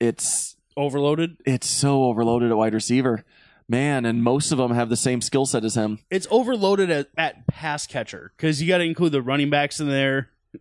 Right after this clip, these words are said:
Speaker 2: I mean, 'cause they have, they, they all essentially do the same thing in New England. They run short routes, and then they, they try to get open.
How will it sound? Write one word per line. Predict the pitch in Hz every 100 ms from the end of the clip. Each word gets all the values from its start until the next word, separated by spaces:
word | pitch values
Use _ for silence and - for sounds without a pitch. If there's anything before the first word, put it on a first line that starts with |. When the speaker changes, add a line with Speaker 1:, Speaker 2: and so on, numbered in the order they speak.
| -
Speaker 2:
I | 143
mean, | 135 131 123 - - - _ -
'cause | 170
they | 185
have, | 180 170
they, | 180 160
they | 160 180
all | 190 202
essentially | - 180 170
do | 160 151
the |
same | 147 156 143
thing | 135
in |
New | 127
England. | 120 120 120
They |
run | 143 143
short | - 170 151
routes, | 147 156 - - -
and | 131 131 127 123 127 123 120 - _ _ _ _ _ _ _ _ _ _
then | - 135 135
they, | 135 127
they | 127
try | 131 151
to | 131
get | 127
open. | 110 78